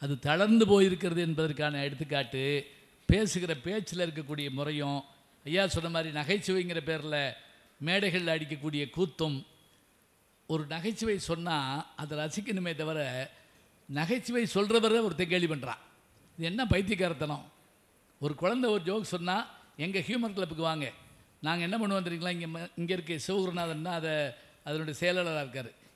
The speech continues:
யார் மேடைக்கு வந்தாலும் நாங்க பரிசு கொடுத்து அனுப்புவோம். குழந்தை ஒண்ணும் இல்ல, அதுக்கு joke சொல்ல தெரியலையா, பேர் சொன்னா பரிசு கொடுப்போம். அதுல ஒரு ரெண்டு twins வந்தாங்க. அதுல ஒரு பையன் மேடையில வந்து, "என் பேரு, என் பேரு,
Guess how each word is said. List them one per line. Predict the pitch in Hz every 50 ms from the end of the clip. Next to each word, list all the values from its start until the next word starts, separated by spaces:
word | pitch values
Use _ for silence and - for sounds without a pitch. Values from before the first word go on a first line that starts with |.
| _ -
யார் | 139 151 156 165 202 214 233 240 269 269 226
மேடைக்கு | 208 202 208 214 214 196 180
வந்தாலும் | 190 185 175 165 170 170 165 165 160 165 175 - -
நாங்க | 156 165 170
பரிசு | 156 147 170 175 - 165 170
கொடுத்து | 156 139 139
அனுப்புவோம். | 135 127 110 113 113 - _ _ _ _ _ _ _ _ _ _ _ _ _ _ _ _ -
குழந்தை | - 196 220 226 220 202 185 175 143 - - - - - - _ _ _ _ _ _ _ _ _ _ _ _ _ -
ஒண்ணும் | 143 170 208 294
இல்ல, | 285 240 220 202 165 123 - -
அதுக்கு | - 170 170 160 165 202
joke | 233
சொல்ல | 214 - 202 214 214 185 190
தெரியலையா, | 185 165 185 190 185 175 143 131 - - - - - - _ _ _ _ _ _ _ _ _ _ - -
பேர் | - 202 240 254
சொன்னா | 202 - 202 196 202 196
பரிசு | 160 175 170 147 151
கொடுப்போம். | 170 160 147 113 123 104 - _ _ - - - - _ _ _ _ _ _ _ _
அதுல | - 165 175 180 175
ஒரு | 175 170 170 165
ரெண்டு | 160 165 160 160 170
twins | 160 - 180 220 220 226 -
வந்தாங்க. | 175 165 160 156 147 147 131 120 107 - - _ _ _ _ _ _ _ _ _ -
அதுல | 160 175 180
ஒரு | 180 165 156
பையன் | 175 185 196 202 180
மேடையில | 175 185 190 190 185 185
வந்து, | 180 175 175 180
"என் | 175 175 175 170
பேரு, | 165 180 185 185 185 185 180 165 143 - - - -
என் | 160 175 180
பேரு, | 180 185 185 185 180 185 185 180 165 135 -